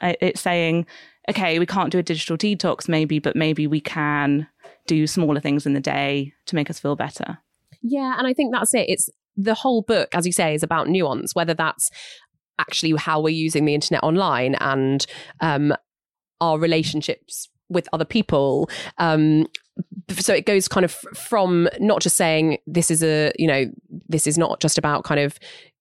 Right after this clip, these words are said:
Speaker 2: addiction or anything like that." It's not about that. It's about how can we have a relationship with something that we already have a relationship with and make that better.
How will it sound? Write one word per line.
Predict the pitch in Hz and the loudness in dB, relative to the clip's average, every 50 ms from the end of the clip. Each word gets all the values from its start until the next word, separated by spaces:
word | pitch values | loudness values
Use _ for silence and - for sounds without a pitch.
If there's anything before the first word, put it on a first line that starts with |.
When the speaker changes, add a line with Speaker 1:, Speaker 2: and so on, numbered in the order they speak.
| _ _ _ | _ _ _
Speaker 2:
addiction | 170 160 - 180 - - - - 156 127 135 143 143 147 - | -2 0 0 -2 -2 0 0 0 2 0 0 -2 -2 -4 0
or | - 151 147 143 143 135 139 147 - | 2 2 4 4 4 4 2 2 2
anything | 170 180 170 156 - 156 151 | 2 0 0 0 2 2 2
like | 151 - 165 | 2 2 2
that." | 185 160 147 147 - | 0 0 0 -2 -2
It's | - 190 | 0 0
not | 214 247 277 - | 2 2 2 0
about | 156 - 123 110 - - | 0 -2 -2 -2 -2 -4
that. | 110 113 101 - | -4 -4 -2 -2
It's | - 156 - | -4 -4 -2
about | 190 - 170 165 160 - - - | -2 0 0 0 0 -2 -4 -8
how | - - 220 214 | -4 -4 -4 -2
can | - 214 | 0 0
we | 196 185 | 0 0
have | 175 185 185 175 | 2 0 0 2
a | 165 156 | 2 2
relationship | 160 165 170 - 170 - - | 4 2 0 -2 -2 -4 -4
with | - 143 | -2 -2
something | 160 - 131 147 147 | -2 0 0 0 2
that | 151 143 - | 0 2 0
we | 170 - | 0 2
already | - 190 185 190 170 165 | 2 2 2 2 2 0
have | 160 156 147 | -2 -2 -2
a | 156 151 | -2 -2
relationship | 160 170 165 - 143 143 - - - - | 0 -2 -2 -2 -4 -6 -8 -8 -6 -4
with | - 87 123 151 - - - _ _ - - - _ _ _ | -4 -4 -4 -4 -6 -12 -20 _ _ -20 -20 -20 _ _ _
and | - 165 156 151 147 - | -2 -2 0 -2 -2 -2
make | 165 165 156 - - | 0 0 0 0 0
that | - 143 - - | -2 -2 -2 -2
better. | - 156 - - - 76 104 - 165 - | -4 -4 -4 -2 -2 0 0 0 -2 -2